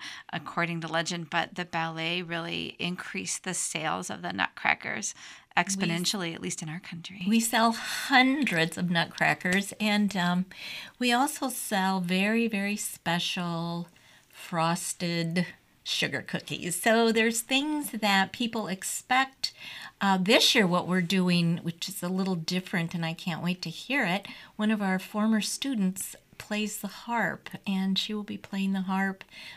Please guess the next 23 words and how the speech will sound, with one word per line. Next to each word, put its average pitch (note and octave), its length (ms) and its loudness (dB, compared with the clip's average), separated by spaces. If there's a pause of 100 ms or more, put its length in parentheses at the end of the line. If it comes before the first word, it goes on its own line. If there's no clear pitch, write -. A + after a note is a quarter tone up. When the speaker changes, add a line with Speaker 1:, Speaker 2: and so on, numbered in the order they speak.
(100)
Speaker 2:
before F#3+ 640 -2
each F#3+ 320 -2
performance F#3+ 720 -6
and F3+ 180 -4
at - 180 -10
intermission. F3 880 -4
Speaker 1:
Oh. G#3 200 0
Speaker 2:
So G3+ 200 -4 (380)
we've G#3 160 -2
added G3 300 4
another F#3+ 500 2
special F#3+ 580 -6
element F3+ 520 -2
this - 260 -8
year. E3+ 180 -10
Speaker 1:
Mm-hmm. F3 420 0 (360)
Yeah, F3+ 160 -2
that's G3+ 180 -6
great. G3 360 -8 (580)
So A#3 320 2
Ballet G3+ 440 4
Quad B3 220 2
Cities, A#3 380 0